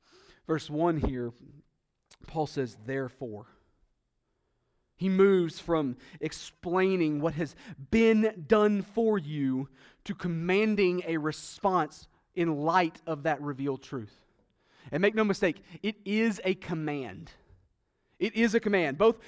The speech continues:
by the authority of Paul's apostleship, right? Like he establishes that back in chapter one. Wh-, I know it's been a while, but,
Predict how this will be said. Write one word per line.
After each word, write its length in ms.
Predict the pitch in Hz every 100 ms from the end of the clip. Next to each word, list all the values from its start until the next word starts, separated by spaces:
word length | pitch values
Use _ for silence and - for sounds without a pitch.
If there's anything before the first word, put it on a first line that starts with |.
| -
by 140 | 226 214
the 120 | 208
authority 400 | 196 226 220 214
of 80 | 196
Paul's 260 | 208 208 175
apostleship, 720 | - 202 196 151 - 143 127
right? 340 | 151 151 180 175
Like 240 | 165 160
he 160 | 170 160
establishes 520 | 160 185 175 - 156
that 200 | 175 156
back 160 | 165 165
in 80 |
chapter 300 | 165 165 180
one. 360 | 165 156 160 156
Wh-, 140 | 151 - - 156
I 40 |
know 120 | 180
it's 100 | 180
been 240 | 147 208 190
a 60 |
while, 320 | 151 139 156
but, 180 | 165 165